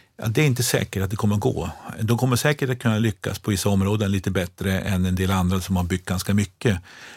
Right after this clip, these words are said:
Men, eh, jag tror också de kommer få uppleva problem. Men, eh, de har ett stort problem också med att få sin kommuns,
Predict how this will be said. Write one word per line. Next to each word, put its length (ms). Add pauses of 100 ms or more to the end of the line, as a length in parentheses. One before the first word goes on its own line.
(100)
Men, 380
eh, 640
jag 160
tror 160
också 200
de 200
kommer 180
få 120
uppleva 260
problem. 580
Men, 320
eh, 160 (420)
de 140
har 160
ett 280
stort 300
problem 340
också 280
med 180
att 180
få 280
sin 460
kommuns, 1160